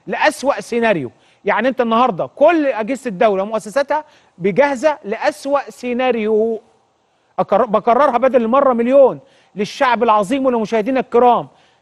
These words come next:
ب-، مستعدين لأسوأ سيناريو. مش الأ-، ما هو لازم لما بتعمل خطط لازم تبقى عامل ابعد حاجه، اسوأ حاجه بتبقى عاملها. رايح لاسوأ ايه؟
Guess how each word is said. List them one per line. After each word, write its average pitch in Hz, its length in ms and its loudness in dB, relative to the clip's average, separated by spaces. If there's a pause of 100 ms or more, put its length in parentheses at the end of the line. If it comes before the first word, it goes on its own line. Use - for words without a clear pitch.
ب-، 165 120 -6
مستعدين 214 880 0
لأسوأ 247 640 0
سيناريو. 233 580 -4 (760)
مش 269 220 -2
الأ-، 262 280 0 (120)
ما 196 80 -2
هو 208 60 2
لازم 247 340 0 (340)
لما 190 200 -2
بتعمل 269 440 -2
خطط 233 320 0 (640)
لازم 226 240 -4
تبقى 190 340 -4
عامل 294 360 -2 (100)
ابعد 262 300 -2
حاجه، 147 340 -4 (180)
اسوأ 294 260 -2
حاجه 226 340 -4
بتبقى 175 280 -2
عاملها. 165 260 -6 (680)
رايح 202 240 0
لاسوأ 233 500 -2
ايه؟ 226 240 2